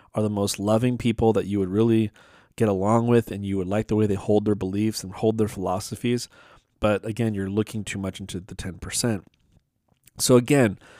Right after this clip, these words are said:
that's kinda how I was before. I was like, "Man, I hate religion, blah, blah, blah." But then, you know,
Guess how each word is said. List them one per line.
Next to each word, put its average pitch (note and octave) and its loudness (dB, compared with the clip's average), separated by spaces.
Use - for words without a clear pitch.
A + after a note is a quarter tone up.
that's B2 6
kinda A#2+ 0
how G2+ 0
I C#3 6
was A2 6
before. F#2+ -6
I - -6
was G2 -8
like, - -14
"Man, B2+ -4
I B2 0
hate B2+ 0
religion, G#2+ -2
blah, G2+ 0
blah, G2+ 0
blah." G2+ 0
But F#2+ -8
then, G#2 -4
you A#2 -2
know, G2+ -4